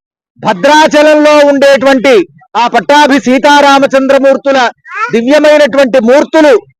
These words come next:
ఇక్కడ కూడా ఉండడం చాలా విశేషమని మీ అందరి గట్టి కరతాళ ధ్వనుల మధ్య చెప్పడానికి నేను చాలా సంతోషపడుతున్నాను. జై శ్రీరామ్. ఇక్కడ దేవాలయానికి ఉన్నటువంటి కమిటీ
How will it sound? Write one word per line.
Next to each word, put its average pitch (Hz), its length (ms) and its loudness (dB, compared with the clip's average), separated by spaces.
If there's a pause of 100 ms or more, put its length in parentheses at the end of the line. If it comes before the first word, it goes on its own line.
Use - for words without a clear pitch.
(200)
ఇక్కడ 311 220 -2 (160)
కూడా 311 180 2 (120)
ఉండడం 277 320 2 (480)
చాలా 269 340 2 (160)
విశేషమని 294 580 0
మీ 277 60 2 (100)
అందరి 277 320 0
గట్టి 294 260 0 (360)
కరతాళ 302 440 0 (100)
ధ్వనుల 277 340 0
మధ్య 269 140 -2 (100)
చెప్పడానికి 269 560 0 (480)
నేను 233 260 -2
చాలా 262 200 2 (120)
సంతోషపడుతున్నాను. 269 960 0 (840)
జై 311 180 2 (140)
శ్రీరామ్. 277 1400 2 (800)
ఇక్కడ 262 220 0 (440)
దేవాలయానికి 285 880 0 (520)
ఉన్నటువంటి 269 640 0 (540)
కమిటీ 294 360 -2